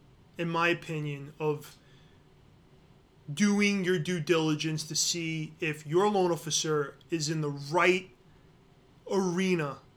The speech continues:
online to provide that transparency as far as who they are, what they're doing, what type of feedback they're getting in the industry, okay? Zillow, LinkedIn,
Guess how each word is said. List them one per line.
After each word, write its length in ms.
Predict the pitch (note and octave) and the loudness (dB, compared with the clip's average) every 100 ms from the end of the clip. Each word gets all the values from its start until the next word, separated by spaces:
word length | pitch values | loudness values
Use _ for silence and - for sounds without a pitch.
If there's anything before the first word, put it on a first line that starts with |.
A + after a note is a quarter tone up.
| _ - | _ -4
online 680 | E3 E3 E3 D#3 D3+ C#3 C3 _ - - - - - - - _ _ _ _ - - - - - - - | -2 -2 0 0 0 -4 -12 _ -20 -20 -20 -20 -20 -20 -20 _ _ _ _ -20 -20 -20 -20 -20 -20 -10
to 140 | - D#3 | -6 -4
provide 540 | - F3 D3 E3+ E3+ | -4 -4 2 4 4
that 180 | D#3+ D#3 | 2 0
transparency 1000 | - E3 D3+ - E3 D#3+ D#3+ D3+ - D3+ | -2 -2 -2 -4 -4 -4 -2 -2 -2 -4
as 140 | C#3 | -6
far 380 | - D#3+ D3+ D3 | -4 -2 0 0
as 220 | C#3+ - - - - | -2 -6 -10 -20 -12
who 260 | - A#3 A#3 | 0 4 6
they 180 | A3+ | 6
are, 360 | F#3+ F3 E3+ E3+ | 8 8 6 4
what 280 | D#3 F#3 F#3+ | 4 2 2
they're 140 | F#3+ | -2
doing, 640 | D#3 E3 D#3+ D#3+ D#3 D#3 D#3 | -2 0 0 0 0 -2 0
what 180 | F3 | -2
type 200 | F3 F3+ | 0 -4
of 80 | E3+ | -6
feedback 560 | - F3 E3 D#3+ D#3 D#3 | -8 -8 -4 0 0 0
they're 100 | D#3 | -4
getting 320 | D3+ D3 D3 | -4 -4 -4
in 80 | D3 | -6
the 100 | C#3+ | -8
industry, 500 | C3+ C3 - C3+ C3+ - - - D3 | -10 -10 -10 -12 -16 -20 -20 -20 -16
okay? 320 | D3 C#3+ D3 - - - - - _ _ _ - - - - - - _ - - - | -6 -4 -4 -10 -20 -20 -20 -20 _ _ _ -20 -20 -20 -20 -20 -20 _ -20 -20 -8
Zillow, 600 | D3 D#3 G3+ F#3+ F#3 F#3 - - - _ - - | 0 6 6 8 8 6 -4 -20 -20 _ -20 -4
LinkedIn, 680 | E3 F#3 E3 F3 E3 D#3 | 4 4 4 0 0 0